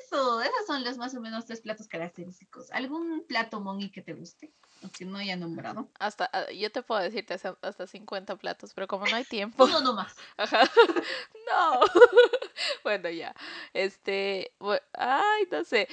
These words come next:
Speaker 2: Ok, el chifa. Ah.
Speaker 1: Plato fusión.
Speaker 2: Ajá,
Speaker 1: <laughs>
Speaker 2: eso te iba a decir, se me fue la mente. Yo como que,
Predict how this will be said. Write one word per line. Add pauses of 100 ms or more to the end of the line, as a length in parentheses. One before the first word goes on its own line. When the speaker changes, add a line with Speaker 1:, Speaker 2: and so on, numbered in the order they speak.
(100)
Speaker 2:
Ok, (300)
el
chifa.
Ah. (120)
Speaker 1:
Plato
fusión. (280)
Speaker 2:
Ajá,
Speaker 1:
<laughs>
Speaker 2:
eso
te
iba
a
decir,
se
me
fue
la
mente.
Yo
como
que,